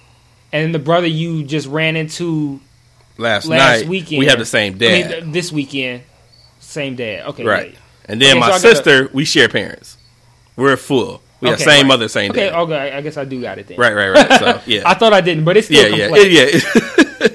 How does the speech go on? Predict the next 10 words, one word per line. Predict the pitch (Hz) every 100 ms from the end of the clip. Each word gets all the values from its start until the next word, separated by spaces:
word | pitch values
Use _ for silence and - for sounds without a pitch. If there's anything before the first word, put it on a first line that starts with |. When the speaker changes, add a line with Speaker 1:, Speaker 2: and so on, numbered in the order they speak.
| - -
Speaker 2:
<laughs> | -
Right. | 147 131 101 98 -
So, | 147 123 117 113 _ _ _ -
um, | 120 113 104 95 - _ _ _ _ _ _ _ _ _ _ _
yeah. | 117 98 82
So | - 127 117 - _ _ _ _ _
this | 131 127 247 392
might | 302 370 370
be | 233 208 -
a | 143 123